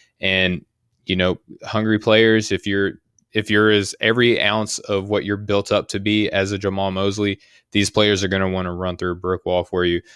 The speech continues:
So, Jurg, before we get into the next coach, I just wanna remind everybody that we're coming up against it here for the radio show.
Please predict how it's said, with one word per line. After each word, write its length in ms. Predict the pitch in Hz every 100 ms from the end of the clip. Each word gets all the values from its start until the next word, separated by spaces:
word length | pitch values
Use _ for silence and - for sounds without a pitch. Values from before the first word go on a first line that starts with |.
| - -
So, 160 | 120
Jurg, 260 | 107 123 135
before 560 | 117 - 131 123 113 -
we 140 | 113
get 160 | 113 117
into 240 | 110 113
the 100 | 101
next 340 | 101 123 - -
coach, 280 | 107 104
I 80 | -
just 220 | 120 143
wanna 160 | 151 123
remind 260 | 117 117 110
everybody 440 | 107 98 101 101
that 140 | 98
we're 100 | 87
coming 280 | - 113 107
up 140 | 101 95
against 340 | 98 98 -
it 80 | 92
here 160 | 104
for 140 | 92 95
the 80 | 95
radio 400 | 95 98 101 98
show. 320 | 107 104